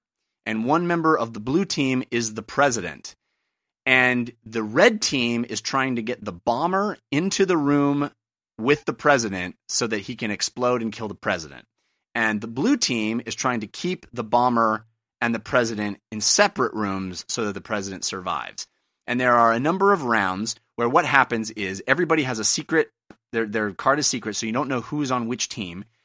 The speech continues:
and equal numbers of people are in two separate rooms where they can't hear each other, and they elect a leader, and that leader decides to send over, uh,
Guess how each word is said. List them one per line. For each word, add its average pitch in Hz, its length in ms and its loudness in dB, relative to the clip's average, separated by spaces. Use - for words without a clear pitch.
and 110 320 -2
equal 160 220 -6
numbers 160 260 0
of 117 100 -10
people 147 280 -6
are 123 120 -2
in 110 100 -4
two - 140 -8
separate - 320 -6
rooms 135 240 -6
where 110 100 -8
they 92 80 -8
can't 135 360 -8
hear 117 140 -6
each 87 180 -10
other, 92 280 -10
and 127 260 0
they 143 600 2
elect 139 320 0
a 170 40 4
leader, 165 460 -2
and 135 140 0
that 180 160 2
leader 190 220 2
decides 139 680 2
to 143 100 -4
send 175 540 2
over, 113 560 0
uh, 110 380 2